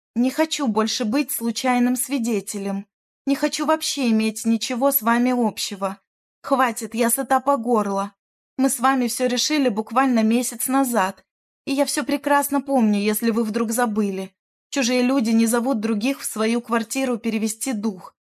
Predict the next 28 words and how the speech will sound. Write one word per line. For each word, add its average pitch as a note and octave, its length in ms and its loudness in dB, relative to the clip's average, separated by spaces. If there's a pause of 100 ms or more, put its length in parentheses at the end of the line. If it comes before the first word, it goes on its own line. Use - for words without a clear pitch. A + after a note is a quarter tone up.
(240)
Так C#4 180 0
что - 160 -2
и D4 120 2
вы B3+ 160 0
не G#3 140 2
обязаны G#3 540 0
это G#3+ 320 -2
делать. G3 600 -4 (320)
Прощайте. G#3+ 840 -2 (340)
Не C4 120 2
думаю, A3+ 360 2
что G#3+ 200 -2
мы G#3+ 100 4
с G#3 80 -2
вами B3 280 2
ещё A3+ 220 -2
пересечёмся A3+ 840 -2
где-то. F#3 540 -6 (500)
Делаю A#3+ 460 0
шаг, G3 460 -2 (340)
как G#3+ 220 0
вдруг A3+ 360 0
земля G#3+ 380 0
переворачивается G#3+ 960 -2
у G#3+ 40 2
меня A3 320 2
перед A#3 280 -2
глазами, G#3 800 0